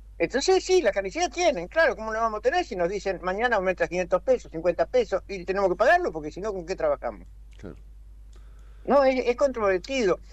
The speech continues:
Speaker 1: Y, y ya le digo, y nosotros hemos estado en muchas reuniones, pero últimamente,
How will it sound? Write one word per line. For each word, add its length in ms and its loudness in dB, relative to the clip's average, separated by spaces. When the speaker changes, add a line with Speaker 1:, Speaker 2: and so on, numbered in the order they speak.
Speaker 1:
Y, 560 2
y 60 -6
ya 120 4
le 140 -2
digo, 260 -2
y 140 -10
nosotros 420 0
hemos 200 -2
estado 340 6
en 60 -8
muchas 300 -10
reuniones, 540 -6
pero 160 -4
últimamente, 800 -4